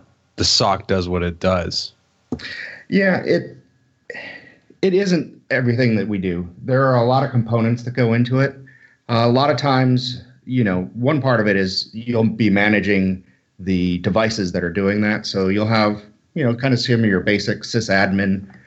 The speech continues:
Speaker 2: responsibilities to, uh, make sure things are patched and up to date and, uh, things along those lines. And also that your rules that you're using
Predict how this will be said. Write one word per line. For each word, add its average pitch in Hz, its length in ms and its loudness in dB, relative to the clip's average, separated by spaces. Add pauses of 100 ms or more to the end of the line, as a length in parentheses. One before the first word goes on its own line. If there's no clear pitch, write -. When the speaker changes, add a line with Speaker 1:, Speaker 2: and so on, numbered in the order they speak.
(120)
Speaker 2:
responsibilities 101 1000 0
to, 90 400 0 (360)
uh, 95 100 0
make 104 200 2
sure 104 160 0
things 101 280 2
are 92 60 -2
patched 98 500 -2
and 92 240 -4 (120)
up - 240 -6
to 92 100 -4
date 101 440 2
and, 90 400 -4 (420)
uh, 90 180 0
things 104 260 -2
along 98 280 0
those 104 200 0
lines. 101 260 0
And 123 80 0
also 123 280 0
that 104 140 -2
your 101 140 -2
rules 120 580 -2 (320)
that 123 120 -2
you're 127 140 0
using 143 640 -2